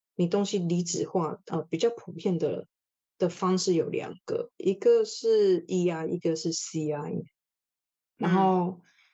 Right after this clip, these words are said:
Speaker 1: 我们C I好像是叫 soft，然后E I是叫 hard。那原因是因为就是它的那个C I，它用的方式是说我用另外一个气体，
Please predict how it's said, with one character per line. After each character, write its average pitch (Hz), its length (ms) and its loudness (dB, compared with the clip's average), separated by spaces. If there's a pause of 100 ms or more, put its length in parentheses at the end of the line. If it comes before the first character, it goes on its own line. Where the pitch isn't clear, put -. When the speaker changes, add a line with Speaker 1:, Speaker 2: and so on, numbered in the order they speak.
(500)
Speaker 1:
我 196 100 0
们 196 100 4
C 240 260 -2
I 247 140 2
好 160 140 0
像 175 80 2
是 185 80 0
叫 170 240 0
soft， - 500 -2 (1040)
然 180 100 0
后 185 120 0
E 208 180 2
I 190 160 0
是 185 360 0
叫 170 180 -4
hard。 - 500 -14 (580)
那 240 220 2
原 190 160 4
因 208 140 2
是 214 100 0
因 220 60 4
为 214 120 4
就 214 140 2
是 220 320 0
它 - 160 -2
的 214 240 2
那 226 140 2
个 190 100 2
C 175 340 0
I， 165 400 0 (460)
它 226 220 2
用 220 200 2
的 190 120 -2
方 185 200 -2
式 185 180 0
是 180 40 0
说 175 220 2
我 156 180 2
用 202 220 4
另 185 180 2
外 170 140 0
一 165 80 -4
个 - 100 -2
气 - 360 -4
体， - 140 -14